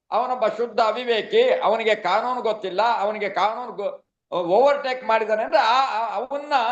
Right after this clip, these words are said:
ಜೈಲಿಗೆ ಹಾಕ್ಬೇಕು, ಅವನಿಗೆ ನೇಣು ಹಾಕ್ಬೇಕು. ಹಾಕ್ಲಿ, ಬೇಡ ಅಂದವ್ರು ಯಾರು? ಅದಕ್ಕೇನಾದ್ರೂನು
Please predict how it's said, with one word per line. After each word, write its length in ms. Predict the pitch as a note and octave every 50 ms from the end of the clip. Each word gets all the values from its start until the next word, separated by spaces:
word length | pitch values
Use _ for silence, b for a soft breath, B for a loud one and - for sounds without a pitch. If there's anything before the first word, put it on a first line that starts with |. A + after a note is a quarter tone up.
| B3+ A#3 E3+
ಜೈಲಿಗೆ 280 | A3+ B3+ B3+ C4+ B3+ B3+
ಹಾಕ್ಬೇಕು, 380 | A#3+ A#3 - - A#3 A#3 C4
ಅವನಿಗೆ 320 | C4 B3+ A#3 A3+ B3 B3 A#3
ನೇಣು 260 | G#3+ A#3+ C4+ C4 A#3
ಹಾಕ್ಬೇಕು. 480 | A3+ A#3 A3+ - - D3+ - - B2
ಹಾಕ್ಲಿ, 420 | C3 - A#3+ C#4 F4+ - - G#4 A#3
ಬೇಡ 200 | - G#3 C4+ C#4+
ಅಂದವ್ರು 280 | C#4 C4+ C4 A3+ F#3
ಯಾರು? 580 | D#3+ C3+ A#2+ B2 F#3 C#4+ D#4 - - - - - _ _ _ _ _ _ _ _ _ _ _ _ _ _ _ _ _ _ _ _ _ -
ಅದಕ್ಕೇನಾದ್ರೂನು 1400 | C#3 G#3+ C4 D4 D4+ D4 D4 C#4+ D4 D4+ D4 C#4+ C#4 C4+ C4 C4 C4 C4 C4+ C#4+ D4 C#4+ B3+ A3+ G3 - - -